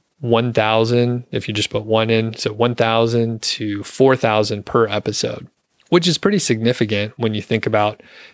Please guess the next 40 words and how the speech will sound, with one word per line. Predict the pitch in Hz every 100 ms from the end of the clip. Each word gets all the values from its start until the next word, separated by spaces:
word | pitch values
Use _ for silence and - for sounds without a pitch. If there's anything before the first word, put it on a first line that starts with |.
| -
the | 120 -
overhead | 117 113 110 110 110 107
and | 104
how | 104 117
little | 104 110 110 104
it | 104
costs | - 113 110 104 -
to, | 120 110
to | 120 110
run | 104 110
a | 110
podcast | - 107 104 117 110 -
and | 104
actually | 104 -
pay | 101 110
for | -
the | 113
hosting | 139 160 - 135
and | 110
all | 110
the | 110
details. | 110 113 117 110 - - - -
I |
mean, | 123 110
I |
have | 110 104
a | 101 98 _ _ _ -
hundred | 117 127 120
dollar | 113 110 110 110
recorder. | 110 117 - 143 139 135 - - - _ -
I |
have, | 113
like, | 117 -
a |
seventy | - 123 120 113
dollar | 107 107
microphone. | 101 104 107 113 - 110 107 107 104 - _ _ _ _ -
I |
have |
a | 110